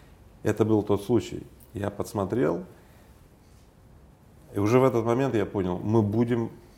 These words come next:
производить кровельные материалы здесь, на этом заводе. Я сказал: «Михалыч, мы уже познакомились, всё». Я побежал звонить, э,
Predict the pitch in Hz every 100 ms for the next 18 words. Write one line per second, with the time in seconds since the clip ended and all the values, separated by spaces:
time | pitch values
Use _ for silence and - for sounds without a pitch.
0 | - - - - - 95 95 98 104 -
1 | - 104 92 87 85 87 104 110 104 92
2 | 82 95 95 - - 85 85 85 80 78
3 | 73 - - - - - - - - -
4 | - 92 92 87 90 - 87 78 - -
5 | - 98 95 92 90 92 95 101 85 78
6 | - 87 90 95 101 104 92 90 98 92
7 | - 85 80 80 78 76 78 80